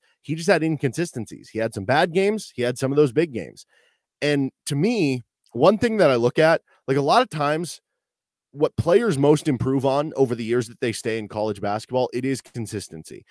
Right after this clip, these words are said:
It's consistency. It's, like, three-point shooting. You'll see guys go thirty percent to thirty-three to thirty-seven. And part of that three-point shooting getting better is consistency. A lot of the things that you get better as you get older is consistency.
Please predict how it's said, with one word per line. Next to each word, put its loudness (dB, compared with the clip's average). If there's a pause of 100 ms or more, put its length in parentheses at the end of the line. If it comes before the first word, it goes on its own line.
(120)
It's -20
consistency. -2
It's, -8
like, -12
three-point -4
shooting. -2
You'll -4
see -8
guys 0
go -2
thirty -2
percent -6
to -20
thirty-three -4
to -4
thirty-seven. -2 (220)
And -16
part 2
of -4
that 2 (100)
three-point -4
shooting 2
getting -6
better -4
is -2
consistency. -6 (320)
A 0
lot 2
of -2
the -8
things 4
that 2
you 0
get 2
better 6
as 2
you -4
get 2
older 0
is -8
consistency. -10